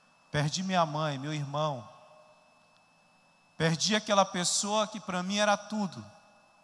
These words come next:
Tinha um significado, eu alicerçava a minha vida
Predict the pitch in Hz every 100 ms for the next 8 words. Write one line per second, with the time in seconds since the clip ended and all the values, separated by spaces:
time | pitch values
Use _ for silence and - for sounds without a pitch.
0 | _ _ _ _ _ _ _ _ - -
1 | 180 175 196 170 185 - 185 - 170 160
2 | 151 160 165 180 - 175 - 175 180 175
3 | 170 170 156 135 147 180 170